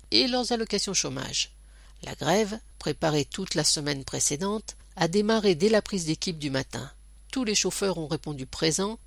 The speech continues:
y compris ceux de deux autres dépôts. La revendication était simple, l'annulation de l'accord de compétitivité. En moins d'une heure, toute l'usine de P S A à Poissy a été paralysée. Le patron,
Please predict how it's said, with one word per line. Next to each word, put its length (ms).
y 80
compris 380
ceux 260
de 140
deux 320
autres 260
dépôts. 380
La 100
revendication 720
était 200
simple, 460
l'annulation 720
de 80
l'accord 440
de 80
compétitivité. 1040
En 80
moins 200
d'une 220
heure, 360
toute 360
l'usine 500
de 100
P 260
S 180
A 120
à 60
Poissy 520
a 60
été 220
paralysée. 720
Le 120
patron, 560